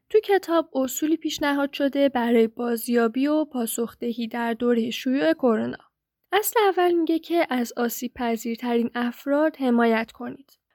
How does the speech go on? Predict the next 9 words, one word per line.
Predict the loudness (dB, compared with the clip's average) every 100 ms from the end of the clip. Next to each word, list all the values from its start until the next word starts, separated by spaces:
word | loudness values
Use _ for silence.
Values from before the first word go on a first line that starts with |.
| _
خب، | -20 -6 -4 -4
شیوع | -4 -2 2 4
ویروس | 4 2 2 0 -2 -2
نابرابری‌های | -2 0 0 0 0 0 0 0 -2 0 0
اجتماعی | -2 -4 -6 -4 -2 0
اقتصادی | -2 -4 -6 -2 -2 0
رو | 0 0
تشدید | 0 -2 -2 -4 -6 -8
کرد | -8 -6 -4 -6